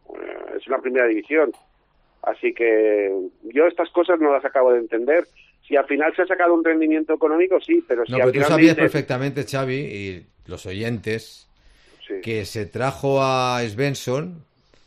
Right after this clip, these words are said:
Speaker 2: se recuperó el Svensson porque no lo podías tener dos años seguidos cedido en el Osasuna Promesas, a cambio
Speaker 1: Ujú.
Speaker 2: de un dinero, sabiendo que este jugador no iba a seguir en el Español, que lo ibas a vender o lo ibas a,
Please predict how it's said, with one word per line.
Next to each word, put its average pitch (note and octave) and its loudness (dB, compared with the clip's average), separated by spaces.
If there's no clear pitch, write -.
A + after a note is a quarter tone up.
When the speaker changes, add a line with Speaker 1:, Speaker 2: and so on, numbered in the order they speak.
Speaker 2:
se G#2+ -12
recuperó G#2 -2
el B2+ 2
Svensson C#3 -2
porque G#2+ -4
no A2 -4
lo A2+ -4
podías B2 -2
tener B2 -4
dos - -8
años A2+ -8
seguidos A#2 -4
cedido A2+ -4
en G2 -6
el F2+ -10
Osasuna G#2 -10
Promesas, A#2+ -8
a F#2+ -10
cambio A#2 -2
Speaker 1:
Ujú. A#2+ 4
Speaker 2:
de A#2 2
un A2 -6
dinero, C#3 -2
sabiendo A#2+ -4
que B2+ -4
este B2 -4
jugador C3 0
no B2 -2
iba D3 0
a G#2+ -6
seguir G#2 -8
en G2 -8
el F2+ -10
Español, F#2+ -12
que A2 -6
lo G#2+ -4
ibas B2+ -2
a C#3 0
vender B2+ 0
o B2+ 0
lo G#2+ -6
ibas A#2 -6
a, B2+ -6